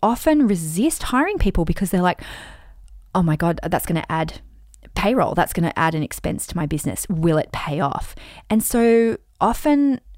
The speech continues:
accumulators do a lot of things themselves to save money. And this can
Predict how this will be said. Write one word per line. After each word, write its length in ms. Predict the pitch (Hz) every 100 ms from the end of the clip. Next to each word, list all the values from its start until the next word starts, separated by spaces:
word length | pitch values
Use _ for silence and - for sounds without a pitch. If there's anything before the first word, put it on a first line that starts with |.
| - -
accumulators 540 | - 233 277 180 151
do 280 | 180 175 170
a 60 | 180
lot 200 | 165 180
of 80 | 233
things 240 | 294 294
themselves 760 | 330 - - 151 233 381 - - - - -
to 140 | - -
save 580 | - 180 160 160 -
money. 380 | 165 165 - - - - _ _ - - 196
And 200 | 202 185
this 260 | 262 -
can 580 | - 247 208 196 185